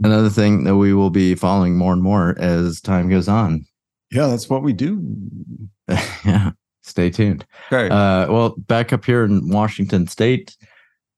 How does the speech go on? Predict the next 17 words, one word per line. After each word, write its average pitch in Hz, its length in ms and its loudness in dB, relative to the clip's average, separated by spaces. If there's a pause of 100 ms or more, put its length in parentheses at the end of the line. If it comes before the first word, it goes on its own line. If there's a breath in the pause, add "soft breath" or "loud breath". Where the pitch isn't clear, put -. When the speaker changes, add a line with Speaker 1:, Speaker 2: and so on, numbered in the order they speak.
(400)
Speaker 1:
the 110 80 4
U 123 100 4
S 123 120 0
District 113 460 -2
Court 117 360 0
for 98 360 0
the 87 260 -2
Eastern 107 320 0
District 92 400 -4
of 80 120 -2
Washington 85 640 0
rejected 87 560 0
a 80 40 0
request 78 520 -2
from 78 260 0
three 113 360 0
Northwest 98 720 0